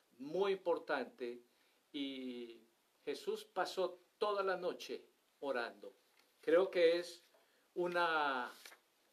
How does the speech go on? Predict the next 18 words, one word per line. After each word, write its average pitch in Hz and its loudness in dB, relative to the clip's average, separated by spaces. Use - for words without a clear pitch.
un 175 -2
ejemplo 190 0
maravilloso 123 -2
para 139 0
nosotros. 127 -6
Antes 180 0
de 156 0
tomar 147 -4
decisiones 165 -4
que 131 -10
son 151 -8
muy 160 0
importantes, 143 -6
que 143 0
nos 139 -6
tomemos 170 -4
el 165 -6
tiempo 123 -6